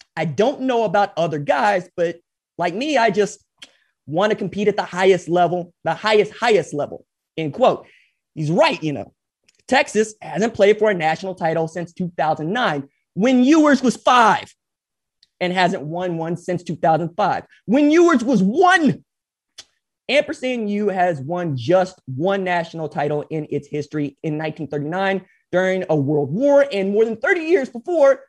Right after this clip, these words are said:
most predominantly white institutions integrated their football programs. You simply cannot ask a teenager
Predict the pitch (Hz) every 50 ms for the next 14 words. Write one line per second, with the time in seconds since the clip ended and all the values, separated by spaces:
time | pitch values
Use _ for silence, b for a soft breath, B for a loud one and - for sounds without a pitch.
0 | _ _ _ _ _ _ _ - 143 143 170 240 320 359 - - 285 208 214 208
1 | 196 208 214 214 214 190 175 175 175 180 180 - 180 170 - 160 143 - 165 143
2 | 143 156 156 127 139 147 151 156 143 139 151 156 - 311 320 - - 214 180 160
3 | - - 156 143 135 127 131 107 - _ _ _ _ _ _ _ _ _ _ _
4 | _ - - - 180 - 277 285 254 220 - - 240 220 240 240 226 220 - 208
5 | 220 214 214 175 151 - - 214 190 165 139 117 - 85 -